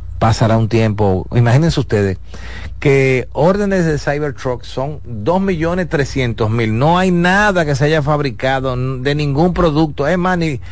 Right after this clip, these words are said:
ni iPhone que usted vaya y tenga de que preordenado dos millones trescientos mil. No lo hay. La gente hará fila y lo compra. Pero, pero preordenado, que esté en lista de espera, habiendo pagado un-, una, una preorden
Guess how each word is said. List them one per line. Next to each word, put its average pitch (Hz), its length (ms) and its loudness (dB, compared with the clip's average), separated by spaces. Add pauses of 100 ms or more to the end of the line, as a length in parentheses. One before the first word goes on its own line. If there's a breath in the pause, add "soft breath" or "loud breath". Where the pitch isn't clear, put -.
(200 loud breath)
ni 165 180 2
iPhone 147 400 2
que 113 60 -2
usted 127 200 2
vaya 143 300 2
y 120 220 0
tenga 139 240 -4
de 135 80 -2
que 123 160 -6
preordenado 127 560 0
dos 139 120 0
millones 131 360 0
trescientos 110 380 -2
mil. 98 220 0
No 123 120 0
lo 147 140 2
hay. 165 180 0
La 110 220 0
gente 110 180 0
hará 135 140 2
fila 175 240 0
y - 20 0
lo 165 120 0
compra. 98 440 -2 (680 loud breath)
Pero, 120 500 2
pero 110 220 2
preordenado, 131 680 2
que 139 80 0
esté 139 180 0
en 151 120 0
lista 151 200 0
de 147 40 2
espera, 147 240 0
habiendo 135 320 -2
pagado 139 320 0
un-, 131 180 -2
una, 127 180 0
una 123 360 0
preorden 147 640 0